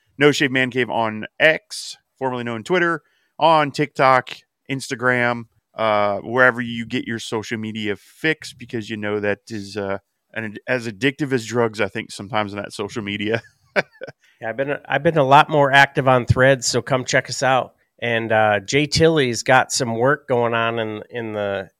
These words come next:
Speaker 2: in the, uh, in the ethers. Uh, you might be able to get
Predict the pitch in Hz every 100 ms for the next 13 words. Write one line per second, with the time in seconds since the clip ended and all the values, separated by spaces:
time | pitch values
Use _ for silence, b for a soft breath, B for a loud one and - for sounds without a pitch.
0 | _ - 117 110 107 104 104 101 101 98
1 | 95 92 _ _ _ - 117 113 - 170
2 | - 135 113 117 123 - - - _ _
3 | - 104 104 104 104 104 98 _ _ 110
4 | 113 123 110 123 120 113 107 123